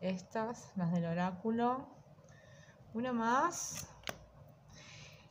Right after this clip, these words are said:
"Quisiera que me creas. Digo la verdad". Fuertísimo.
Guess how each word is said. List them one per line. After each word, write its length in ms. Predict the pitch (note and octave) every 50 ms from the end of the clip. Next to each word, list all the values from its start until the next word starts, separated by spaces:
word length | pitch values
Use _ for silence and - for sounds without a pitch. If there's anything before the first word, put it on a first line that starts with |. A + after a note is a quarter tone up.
| - -
"Quisiera 760 | - - B3 B3 - - - C#4+ D#4 E4 E4 E4 E4+ E4+ E4+
que 140 | - A3+ G#3+
me 180 | G#3+ G#3+ G#3 G3
creas. 760 | G3+ G3 F#3+ F#3 F3 E3+ E3+ E3+ E3 E3 - - - - - - - - - -
Digo 360 | G#3 G#3 A#3+ B3+ C4 C4+ C4
la 180 | B3 A3 G3 F#3
verdad". 560 | F3+ F3 E3 E3 E3 D#3+ D#3+ D#3 D3+ D3+ D3+ - - - - - - - - - - - - - - - - - - - - - - - - - - - - - - - - - - - - - - - - - - - -
Fuertísimo. 1800 | - F3 F3+ F#3+ G3+ G#3 G#3+ A#3 - - - - - - - F3 E3 - - - - - - G3+ G3+ G#3+ G#3+ G#3+ A3 A3 A3+ A3+ A#3 A#3+ B3 C4+